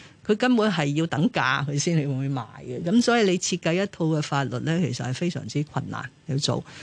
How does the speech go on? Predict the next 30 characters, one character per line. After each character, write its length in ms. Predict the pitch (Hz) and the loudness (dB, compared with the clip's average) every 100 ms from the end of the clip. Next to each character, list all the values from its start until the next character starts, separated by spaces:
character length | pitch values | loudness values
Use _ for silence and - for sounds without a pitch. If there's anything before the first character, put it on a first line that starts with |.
| - - | -4 2
咁 100 | 233 | 4
真 140 | 247 | 4
係 100 | 185 | 2
當 220 | 151 190 | 0 0
時 160 | 196 101 | 0 -2
喺 140 | 120 135 170 175 | -4 0 0 2
立 120 | 147 | 0
法 120 | 127 | -2
會 200 | 135 135 | -2 -2
都 100 | 151 | -2
唔 100 | 175 | -2
係 140 | 120 123 | -2 -4
有 180 | 127 143 | -4 -2
一 60 | |
個 100 | 165 | -2
共 240 | 143 127 127 | -2 -2 0
識 160 | - 175 - - - - | 0 -2 -6 -20 -20 -8
嚟 120 | - 127 | 0 2
到 80 | 147 | 4
做 280 | 135 123 123 | 2 0 -2
嘅。 40 | - - - | -10 -20 -2
另 200 | 165 180 | 2 4
一 100 | 254 | 4
個 220 | 240 190 | 4 2
就 140 | 170 170 | 2 0
係 100 | 147 | 0
三 220 | 208 196 | 0 0
隧 160 | 175 131 | 0 0
分 180 | 165 | 0
流 160 | 165 87 | -2 -4